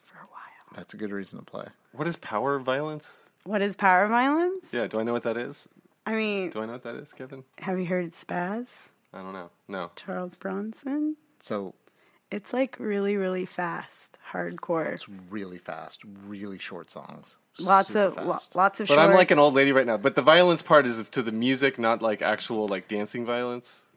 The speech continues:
Speaker 1: Uh, to the music, I
Speaker 2: Yeah.
Speaker 1: believe.
Speaker 2: Yeah.
Speaker 3: Right.
Speaker 1: It's just power violence.
Speaker 2: Yeah.
Speaker 3: But there's no actual people being violent towards each other.
Speaker 1: I guess not. Unless you call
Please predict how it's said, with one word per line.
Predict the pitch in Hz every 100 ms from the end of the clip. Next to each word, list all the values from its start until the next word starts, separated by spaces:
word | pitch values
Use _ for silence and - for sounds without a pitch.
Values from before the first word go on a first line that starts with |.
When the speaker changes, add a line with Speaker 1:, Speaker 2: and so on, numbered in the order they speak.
| _ _ 180 -
Speaker 1:
Uh, | 147 -
to | - 220
the | 190
music, | 170 175 185 -
I |
Speaker 2:
Yeah. | 180 -
Speaker 1:
believe. | 190 190 - _ -
Speaker 2:
Yeah. | 87 _ _ _ _ _ _ _ _ _
Speaker 3:
Right. | - 233
Speaker 1:
It's | 214
just | 240
power | - 240 233
violence. | 196 175 175 196 190 - _ -
Speaker 2:
Yeah. | 85 - -
Speaker 3:
But | 151
there's | 151
no | 165 160
actual | - 131 - 139 120
people | 123 117
being | 92 92 110 101 95
violent | 87 98 98 95 90
towards | 90 87
each | 87
other. | - - - - _ _ _ _ _ _ _ _ _ _
Speaker 1:
I | - 90
guess | 85 - -
not. | 185 190 202 _
Unless | 196 233 240 247
you | 226
call | - 214 190 175